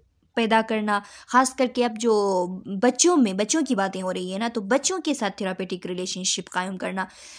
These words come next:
तो स्टूडेंट्स, आप लोगों ने ये, अ,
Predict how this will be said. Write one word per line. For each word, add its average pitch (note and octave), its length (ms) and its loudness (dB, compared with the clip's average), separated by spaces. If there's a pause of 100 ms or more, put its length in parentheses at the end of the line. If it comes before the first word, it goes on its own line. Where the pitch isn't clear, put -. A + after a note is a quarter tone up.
तो A#3+ 220 6
स्टूडेंट्स, D4+ 400 -2
आप D4 160 2
लोगों D4 240 2
ने D4+ 200 0
ये, C4+ 400 2 (420)
अ, G3 320 -4